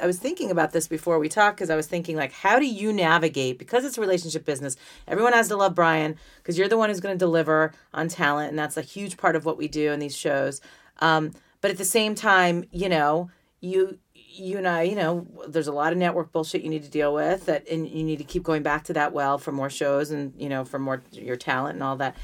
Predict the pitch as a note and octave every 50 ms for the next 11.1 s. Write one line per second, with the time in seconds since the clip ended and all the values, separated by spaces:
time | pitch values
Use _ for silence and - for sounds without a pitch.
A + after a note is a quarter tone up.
0 | - - - - F#3 G3+ A#3 A#3+ A#3 A3 G#3 A3+ B3 A#3 - E3 F3 E3+ F3+ F3
1 | - - F3+ E3 D#3 D#3 E3+ D#3+ D3+ F3 G3 - - G3+ F#3 - - A3 A3+ A#3+
2 | A#3 G3 C3 B2 B2 B2+ C3 D3+ D#3 - - _ - - - - _ - - D#3
3 | D#3 - - - D#3+ D3+ C3+ D#3+ E3 E3 E3 E3 E3 E3+ D#3 - D3+ C3+ C3+ C3+
4 | C3+ C#3 D3+ D#3 - - - _ _ _ - E3 E3 E3 D#3+ E3+ F3 F3 - F3+
5 | E3+ E3 D#3+ D#3+ D#3+ D#3 - - - D#3 D#3 D#3 D3+ D3+ D3 D3+ D3+ - - _
6 | - F3 F3+ G#3 F#3+ E3 D#3 D#3 D#3+ D#3+ D#3+ D#3+ D#3+ F3 F3+ E3+ F3 F3 E3+ E3+
7 | - F3+ E3+ D#3 D#3 D#3 D#3 D#3 D3+ D3 D3+ D3 - _ - - - - - E3+
8 | E3 E3 E3 D#3+ - E3 E3+ D#3+ D#3+ E3+ D3+ E3+ E3 - - E3 E3 G#3 G#3 -
9 | F#3+ F3 D#3 D#3 D3+ D3+ - - E3+ E3+ F3+ F#3 G#3 A3+ A#3+ B3+ D#4+ A4 A#4 -
10 | G3 F#3 F3 C#3 A#2 G#2+ A2+ C3 - - - D#3 - F#3+ F3+ - F#3 F#3 - E3
11 | D#3+